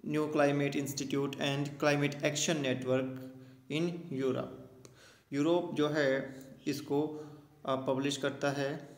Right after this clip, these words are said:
जो मैंने Institute बताया अभी। हालांकि इस पे question आपको नहीं मिलेगा, फिर भी अपनी जानकारी के लिए इसे आप याद कर सकते हैं। अब बात ये आती है कि ये जो index है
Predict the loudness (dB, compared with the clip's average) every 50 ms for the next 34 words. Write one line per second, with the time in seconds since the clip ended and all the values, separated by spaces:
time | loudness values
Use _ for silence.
0 | -20 -20 -20 _ _ _ _ _ _ _ _ _ _ _ _ _ -10 -4 -2 -2
1 | 0 0 -2 -2 -4 -6 -6 -6 -4 -2 -2 0 0 0 0 0 2 2 2 2
2 | 2 2 0 0 -2 -2 -4 -6 -6 -8 -10 -16 -18 -20 -20 -20 -20 -20 -20 _
3 | _ _ _ _ _ _ _ _ _ _ _ _ _ -4 -2 0 0 2 0 0
4 | 0 2 0 2 2 2 0 -2 -2 -2 -4 -2 -2 -4 -4 -4 -4 -2 -2 0
5 | -2 -2 -4 -8 -16 -20 -20 -20 -20 -20 -20 _ -8 -6 -2 -2 -2 0 0 0
6 | 2 2 2 4 4 4 2 0 0 -2 -4 -8 -12 -6 0 2 2 2 2 2
7 | 2 2 0 0 -2 -4 -2 0 2 2 2 2 2 2 2 2 0 0 0 0
8 | -2 -2 0 0 -2 -2 -2 -2 0 0 0 -2 -4 -8 -10 -10 -10 -10 -12 -12
9 | -14 -14 -12 -12 -12 -12 -14 -16 -20 -20 -20 -20 -20 -20 -20 _ _ _ _ _
10 | 2 4 4 4 4 2 2 2 4 4 2 0 -2 -2 0 2 2 4 2 0
11 | 0 -6 -8 -8 -8 -10 -8 -2 2 6 6 8 8 8 6 4 2 0 2 2
12 | 4 2 2 2 0 -2 -4 -8 -12 -14 -16 -18 -20 -20 -20 -20 -20 -20 -10 -4
13 | 0 2 4 4 4 4 4 2 2 2 4 4 6 6 6 6 4 2 -2 0
14 | 0 2 2 0 -2 -4 -8 -12 -16